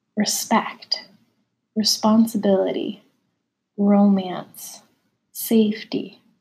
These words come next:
self-awareness, self-care,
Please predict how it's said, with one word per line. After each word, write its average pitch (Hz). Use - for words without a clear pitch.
self-awareness, 196
self-care, -